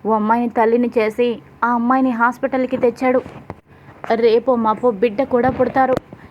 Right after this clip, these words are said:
ఈ విషయం తెలిస్తే ఖచ్చితంగా మామయ్య అయితే బ్రతకరు అని చెప్పేసి అనుకుంటాడు. చాలా కోపంతో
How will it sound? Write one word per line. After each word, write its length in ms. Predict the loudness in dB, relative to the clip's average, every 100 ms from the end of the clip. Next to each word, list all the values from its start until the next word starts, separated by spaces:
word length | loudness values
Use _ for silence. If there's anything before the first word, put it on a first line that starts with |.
| -20 -8
ఈ 100 | -2 0
విషయం 380 | 0 0 0 0
తెలిస్తే 460 | 0 0 -2 2 2 2 -4 -4
ఖచ్చితంగా 600 | -4 -4 -6 -4 -2 -2
మామయ్య 460 | 2 2 2 0
అయితే 220 | 0 0 0
బ్రతకరు 540 | 0 -2 0 0 0 -2 -16 -20 -8 -4
అని 160 | -4
చెప్పేసి 540 | -2 -4 0 -2 0 -4 -4 -6
అనుకుంటాడు. 600 | -4 -2 -2 0 0 -2 -6 -20 -14
చాలా 320 | -4 0 0
కోపంతో 540 | 0 -2 -2 -6 -2